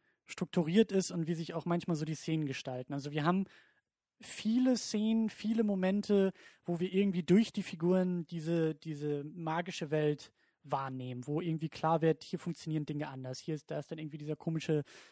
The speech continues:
äh, Gelehrte in seinem Haus, dieser, dieses kleine, dieses kleine Zwergwesen oder was er da irgendwie ist, der halt einfach so klein ist und ihm halt dann wieder einen neuen Wegweiser bietet und diese Schildkröte und diese Steinbeißer. Und wir haben ja ganz viele Kreaturen und Eigenarten dieser Welt,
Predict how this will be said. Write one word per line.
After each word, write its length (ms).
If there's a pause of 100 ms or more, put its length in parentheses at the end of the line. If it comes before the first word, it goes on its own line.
äh, 140
Gelehrte 560
in 100
seinem 240
Haus, 280
dieser, 260
dieses 260
kleine, 420
dieses 280
kleine 240
Zwergwesen 680
oder 140
was 120
er 60
da 80
irgendwie 220
ist, 160
der 80
halt 120
einfach 200
so 100
klein 340
ist 280
und 120 (340)
ihm 180
halt 160
dann 140
wieder 380
einen 140
neuen 300
Wegweiser 540
bietet 380
und 160
diese 160
Schildkröte 760
und 140
diese 160
Steinbeißer. 760
Und 100
wir 60
haben 80
ja 60
ganz 180
viele 200
Kreaturen 680 (1000)
und 180
Eigenarten 520
dieser 260
Welt, 260